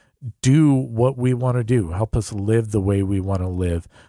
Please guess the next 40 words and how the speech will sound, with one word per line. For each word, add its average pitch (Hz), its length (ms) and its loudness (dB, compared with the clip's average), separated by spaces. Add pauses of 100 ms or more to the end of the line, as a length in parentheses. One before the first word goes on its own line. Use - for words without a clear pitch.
Um, 101 160 -6
so 120 140 -4
we 120 120 4
always 143 400 4
want 127 220 0
you 120 60 0
guys 110 240 2
to 117 80 2
ask 101 160 0
those 110 200 0
three 113 180 0
questions 104 520 -4
at 107 120 -2
the 107 80 -4
end 104 140 -2
of, 95 160 -6 (520)
of 127 160 0
any 147 240 0
group 135 400 0
or 117 160 2
any 135 260 0
time 120 460 -2
you, 110 220 0
you 107 340 -4
spend 110 480 -4
around 101 440 -2
content 117 800 -2
or 90 400 -4 (160)
thoughts 127 360 0
or 101 100 -4
curriculum 107 500 -4
or 101 60 -2
whatever. 98 340 -2
What 101 180 2
does 131 140 2
this 127 200 -2
mean 113 140 0
for 107 100 -10
me 107 160 -2
personally? 98 540 -4